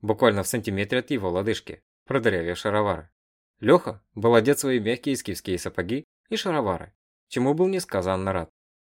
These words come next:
Доспехи с него сняли в беспамятстве, но белье и, главное, обувку оставили.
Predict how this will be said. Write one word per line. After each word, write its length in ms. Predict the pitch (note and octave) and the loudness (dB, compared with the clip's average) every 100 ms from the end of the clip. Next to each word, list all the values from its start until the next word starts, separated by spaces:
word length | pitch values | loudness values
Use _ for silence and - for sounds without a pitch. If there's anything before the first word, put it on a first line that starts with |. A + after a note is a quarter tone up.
| _ _ | _ _
Доспехи 480 | G2+ G2+ - G3 G#3 | -2 -2 2 0 0
с 100 | F#3+ | 0
него 160 | F3+ E3 | 2 0
сняли 300 | - A2 A2 | 0 0 0
в 20 | |
беспамятстве, 720 | A2+ - D3 A2 E2+ - - _ _ _ - | -2 -2 0 0 -4 -12 -20 _ _ _ -4
но 160 | A2+ G2+ | 0 2
белье 460 | F#2 F2+ C3+ F#2+ - _ | 0 0 0 0 -4 _
и, 120 | - G#2+ | -6 2
главное, 360 | A2 F2+ F2 | 4 4 0
обувку 480 | G2+ A2+ - - - _ _ | -2 -2 -4 -10 -20 _ _
оставили. 580 | - F#3 A2 F2 D2+ - | -6 -2 0 -2 -4 -16